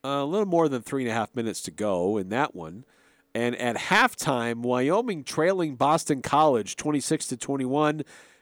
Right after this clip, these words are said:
at the, uh, E S P N three Paradise Jam. And, uh,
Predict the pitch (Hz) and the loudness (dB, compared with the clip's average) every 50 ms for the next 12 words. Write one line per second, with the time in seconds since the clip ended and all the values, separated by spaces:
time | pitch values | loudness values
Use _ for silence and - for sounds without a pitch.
0 | _ _ - 123 120 - - 123 117 113 113 110 110 110 110 107 - - _ - | _ _ -2 -2 -2 0 -2 -2 -2 0 0 2 2 2 0 -2 -4 -6 _ -4
1 | 147 165 175 170 156 151 - - - - - 147 147 143 139 135 127 - - - | -2 0 2 2 2 2 0 -4 -8 -6 -2 0 0 0 0 -2 -4 -8 -10 -6
2 | 135 139 139 139 139 131 - - - 151 165 185 170 165 156 147 131 - - - | -2 0 2 2 2 0 -2 -4 -2 0 0 2 2 2 2 0 0 -2 -6 -12
3 | 104 104 113 139 156 165 147 107 82 82 90 113 131 131 _ _ _ _ _ _ | -8 -2 0 2 2 2 0 -2 -6 -10 -12 -14 -14 -16 _ _ _ _ _ _
4 | _ _ _ _ _ _ _ _ _ _ _ _ _ - 104 107 104 101 101 101 | _ _ _ _ _ _ _ _ _ _ _ _ _ -6 -4 -2 -2 -2 -2 -2
5 | 107 104 101 104 104 101 101 104 | -2 0 0 0 0 0 -2 -4